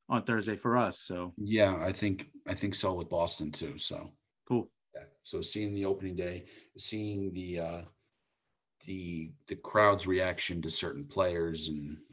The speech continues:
Speaker 2: who they get jazzed up for on the Boston side will be interesting. And, um,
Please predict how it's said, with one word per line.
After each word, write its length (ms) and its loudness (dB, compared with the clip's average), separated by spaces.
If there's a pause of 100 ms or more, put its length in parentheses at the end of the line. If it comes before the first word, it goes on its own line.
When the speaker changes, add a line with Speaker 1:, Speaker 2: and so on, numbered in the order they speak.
(140)
Speaker 2:
who 160 -2
they 160 -2
get 180 -4
jazzed 420 -2
up 180 -4
for 280 -4
on 80 -6
the 60 -8
Boston 420 -6
side 420 -6
will 80 -8
be 160 -6
interesting. 600 -6
And, 240 -6
um, 300 -6